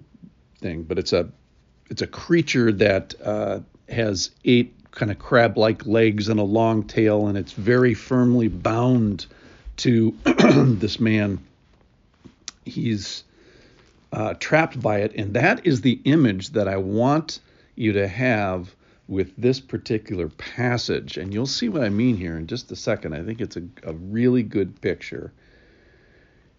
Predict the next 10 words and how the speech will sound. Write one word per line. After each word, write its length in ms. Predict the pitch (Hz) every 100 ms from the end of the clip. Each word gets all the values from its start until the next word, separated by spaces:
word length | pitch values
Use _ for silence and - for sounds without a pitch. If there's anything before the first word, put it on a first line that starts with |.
| _ _ _ _
And 160 | 120 110
this 180 | 185 -
is 80 |
from 320 | 135 120 110 110
Luke 280 | 147 160 -
chapter 480 | - 120 107 113
thirteen, 920 | 101 135 117 - - 107 95 95 123 -
and, 400 | 104 95 95 90 - -
uh, 520 | 101 95 90 85 73 - _ _ _ _ _ _ - - _ 196
the 260 | 131 101